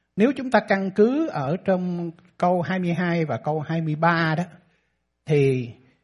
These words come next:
ở đó khi mà, à, có một cái việc hết sức là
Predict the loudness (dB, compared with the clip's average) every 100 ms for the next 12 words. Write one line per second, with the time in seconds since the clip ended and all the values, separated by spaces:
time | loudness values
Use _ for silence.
0 | _ _ _ _ _ _ -4 4 6 4
1 | 0 2 4 6 4 0 0 -2 -4 -8
2 | -16 -20 _ _ _ -10 -6 -6 -6 -8
3 | -10 -12 -16 -20 _ _ _ 0 0 -2
4 | 2 2 4 2 0 -2 -2 -4